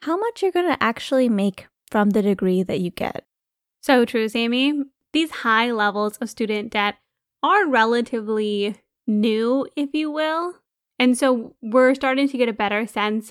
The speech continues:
Speaker 2: of what the real cost of education is and whether or not you choose to pursue different degrees. I agree with you, Sammy, in that it's better to have a plan before you get in debt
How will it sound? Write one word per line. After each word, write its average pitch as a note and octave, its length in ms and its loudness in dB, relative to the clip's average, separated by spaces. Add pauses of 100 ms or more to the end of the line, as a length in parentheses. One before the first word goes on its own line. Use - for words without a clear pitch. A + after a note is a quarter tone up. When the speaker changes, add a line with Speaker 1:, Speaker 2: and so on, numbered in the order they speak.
(120)
Speaker 2:
of G#3 280 -4 (380)
what A#3+ 280 0
the A#3+ 120 2
real G#3+ 260 0
cost G3+ 680 -4
of G#3 160 -2
education A3 680 -6
is F4+ 280 -6 (420)
and D#4 120 2
whether D#4+ 320 2
or C#4 100 4
not A#3+ 340 4
you A3 140 -2
choose A3 320 -6
to G#3 260 -2
pursue A3 480 -4
different G#3+ 340 -6
degrees. A3+ 540 -4 (420)
I B3+ 120 6
agree B3 240 4
with B3+ 140 2
you, C4 100 0
Sammy, B3+ 420 0
in A3 140 -2
that G3 380 0 (220)
it's A3 180 -6
better C4+ 260 4
to B3+ 100 4
have A3 160 -4
a G#3+ 80 -4
plan G3+ 540 -2 (500)
before D4+ 520 2
you A3 140 0
get G#3 200 0
in G#3+ 140 -6
debt - 380 -10